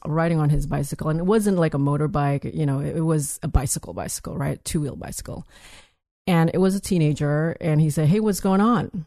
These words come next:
And so the guy said, well, he explained the whole thing. "This is what happened. I can't get my wife out here. She has the extra, extra key. W-, I, nobody's stopping. I can't call anybody. Even if I call her with your phone."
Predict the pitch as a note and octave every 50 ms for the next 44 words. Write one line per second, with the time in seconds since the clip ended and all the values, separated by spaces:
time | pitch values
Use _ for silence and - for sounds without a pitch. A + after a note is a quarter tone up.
0 | - - - - E3 E3 D#3 D#3 D#3 D3+ - - F#3 E3+ D#3 E3+ D#3 C#3+ - E3
1 | D#3 D#3 F3 G3 G#3 G3+ F3 E3 C#3+ - E3+ D#3+ D#3 D3+ D#3 D#3 D#3+ D#3 D#3 D#3
2 | D3+ - - D3+ E3+ E3 D#3 - - - G#3 G#3+ A3+ A3 - - G3 F#3 E3+ -
3 | F3+ E3+ E3+ E3 D#3+ D#3+ D#3 D3 - D3 C#3 C3+ F3 G3 F#3 F#3 - F#3 F3+ F3
4 | F3 E3+ E3 D3+ C3+ - - F3 E3 D#3+ D#3 D3+ D3 C#3+ C#3+ C#3 C#3+ D#3 D#3+ E3
5 | E3+ D#3+ D#3 D3+ D#3+ D#3+ D3+ C#3+ - - - F#3+ F3+ F3 D3+ D3+ - E3 D3+ -
6 | - - - D3 C3+ - - C3+ - - - - - - G#3 G3+ G3 F#3 F#3 F3
7 | - - - - - - - - - - - - - - - D#3 D3+ - - -
8 | - - - - - - - - - _ _ - F#3+ - F3+ F3 E3+ F#3 F3 F3+
9 | E3+ D#3+ - - G#3 F3+ F3 F3 - - F3 F3 F3 E3+ E3+ E3 E3 E3 - D3+
10 | - - D#3 - - - E3 D#3+ E3 D#3 D#3+ E3 D#3 D#3+ D#3+ D#3 D#3+ D#3+ D#3 D#3
11 | D3+ D3+ D3+ - D3+ D3 D3 - _ - - E3 D#3 D3+ D3 C3+ D3 D#3+ D#3+ D#3+
12 | D#3+ D#3+ D#3+ D3+ D3 - E3 E3 D#3 - - D#3+ D#3 D#3 D#3 D3+ D3+ D3+ D3 D3
13 | D3+